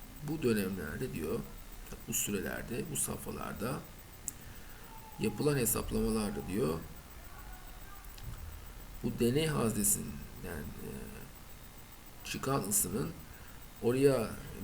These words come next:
giren ısıdan ya çıkan ısının gi-, e, giren ısıdan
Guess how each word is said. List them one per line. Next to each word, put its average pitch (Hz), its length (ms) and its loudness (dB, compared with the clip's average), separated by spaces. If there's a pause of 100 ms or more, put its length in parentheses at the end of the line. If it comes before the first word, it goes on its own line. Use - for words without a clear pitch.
giren 139 260 8
ısıdan 101 500 2 (220)
ya - 100 -2 (1700)
çıkan - 420 2
ısının 131 420 4 (240)
gi-, 113 300 -2
e, 87 240 -2 (340)
giren 135 240 8
ısıdan 107 500 4